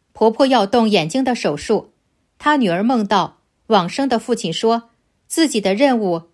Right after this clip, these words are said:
已经完成了，轮到你妈来照顾了。之后梦到地府的牛头马面，请问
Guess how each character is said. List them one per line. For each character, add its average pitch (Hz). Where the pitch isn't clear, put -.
已 202
经 220
完 190
成 180
了， 220
轮 214
到 226
你 202
妈 254
来 196
照 233
顾 190
了。 170
之 311
后 294
梦 254
到 208
地 294
府 208
的 180
牛 226
头 233
马 220
面， 208
请 196
问 202